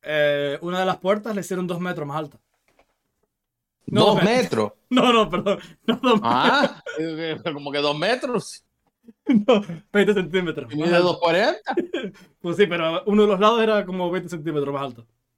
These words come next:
Speaker 2: Ah, bueno.
Speaker 1: Y lo tuvieron que cortar en medio del partido. Se retrasó el partido una media hora y no sé qué. Por eso.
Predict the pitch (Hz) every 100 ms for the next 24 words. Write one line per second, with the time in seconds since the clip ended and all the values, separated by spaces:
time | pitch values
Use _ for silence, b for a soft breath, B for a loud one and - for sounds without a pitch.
0 | _ _ _ _ _ _ _ _ _ _
1 | - 147 185 _ _ _ _ _ _ -
2 | 156 147 147 143 147 147 151 139 139 131
3 | 127 131 123 120 117 120 139 135 127 127
4 | 120 120 113 127 113 110 107 113 117 _
5 | _ _ _ - 131 -